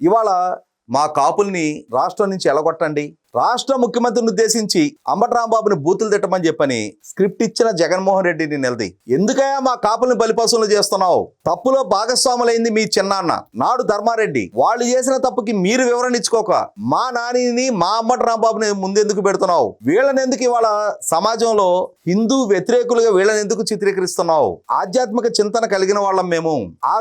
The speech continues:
శ్రీవారి పట్ల మాకు భక్తిభావం ఉంది. ఇంతటి అపచారంలో మమ్మల్ని ఎందుకు భాగస్వాములు చేస్తున్నావు? ఆ రోజు టీటీడీ చైర్మన్లుగా మేము పనిచేయాలా, ఈఓలుగా మేము పనిచేయాలా? ఈ రోజు నీ రెస్క్యూకి మమ్మల్ని ఎందుకు వాడుకుంటున్నావు?" అని చెప్పని నీ దగ్గర నిజాయితీ ఉంటే,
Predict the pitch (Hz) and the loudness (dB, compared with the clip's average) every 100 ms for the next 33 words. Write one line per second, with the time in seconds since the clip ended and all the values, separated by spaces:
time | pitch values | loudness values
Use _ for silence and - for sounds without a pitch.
0 | - 196 233 254 254 240 233 196 175 214 | -2 0 0 0 0 0 0 2 2 2
1 | 233 214 214 196 196 190 180 175 139 82 | 0 0 0 0 0 -2 -2 -2 -2 -4
2 | _ 110 170 180 233 202 233 233 247 247 | _ -6 -4 -2 0 0 0 0 0 0
3 | 240 190 190 247 254 247 254 233 220 226 | 0 0 0 2 2 0 0 2 2 2
4 | 233 220 208 190 185 190 185 156 95 - | 0 2 2 0 0 0 2 2 0 -6
5 | - 117 170 202 233 233 190 214 208 240 | -4 0 2 2 0 -2 -2 -2 -2 -4
6 | 214 202 208 233 233 226 220 214 214 202 | 0 2 2 2 2 0 0 -2 -2 0
7 | 214 233 214 196 226 220 220 202 180 175 | 2 4 4 4 4 4 2 0 0 0
8 | 180 170 143 95 - - 151 233 269 269 | 0 2 2 0 -6 -6 0 2 2 2
9 | 254 196 180 247 247 - 262 240 180 165 | 0 0 0 2 2 0 -4 -4 -2 0
10 | 214 220 220 208 202 196 196 190 185 175 | 0 -2 -2 0 0 -2 -2 0 0 -2
11 | 170 180 226 320 _ 117 135 135 180 208 | -2 -2 -2 -8 _ -4 0 2 2 2
12 | 143 127 214 214 208 180 160 185 226 | 0 0 0 0 -2 -4 -2 0 0